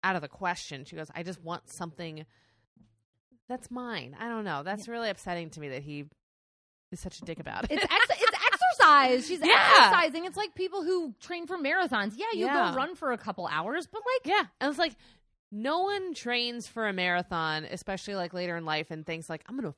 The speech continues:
Speaker 1: fucking win this
Speaker 2: Yeah,
Speaker 1: thing."
Speaker 2: no.
Speaker 1: It's like, <laughs> the
Speaker 2: This
Speaker 1: goal
Speaker 2: is
Speaker 1: is
Speaker 2: for
Speaker 1: just
Speaker 2: me.
Speaker 1: to do it and
Speaker 2: It's for
Speaker 1: finish for
Speaker 2: me.
Speaker 1: you.
Speaker 2: Yeah.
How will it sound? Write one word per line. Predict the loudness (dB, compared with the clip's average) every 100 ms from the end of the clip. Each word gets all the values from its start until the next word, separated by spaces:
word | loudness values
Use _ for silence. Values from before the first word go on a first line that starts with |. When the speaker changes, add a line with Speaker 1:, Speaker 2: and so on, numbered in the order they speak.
| -8
Speaker 1:
fucking | -8 -8 -10 -6
win | -6 -8
this | -10 -12 -10
Speaker 2:
Yeah, | -8 -8
Speaker 1:
thing." | -8 -6
Speaker 2:
no. | -4
Speaker 1:
It's | 0
like, | -2
<laughs> | -2
the | -6 -8 -12 -20 -20 -14
Speaker 2:
This | -6 -2
Speaker 1:
goal | 0 2
Speaker 2:
is | 0
Speaker 1:
is |
Speaker 2:
for | 0
Speaker 1:
just | 2 2
Speaker 2:
me. | 0 0
Speaker 1:
to |
do | 2
it | 0
and | -2
Speaker 2:
It's | -6
for | -4
Speaker 1:
finish | -2 -2
for | -2 -2
Speaker 2:
me. | -2
Speaker 1:
you. | -2 -2 -2 -2
Speaker 2:
Yeah. | -4 -4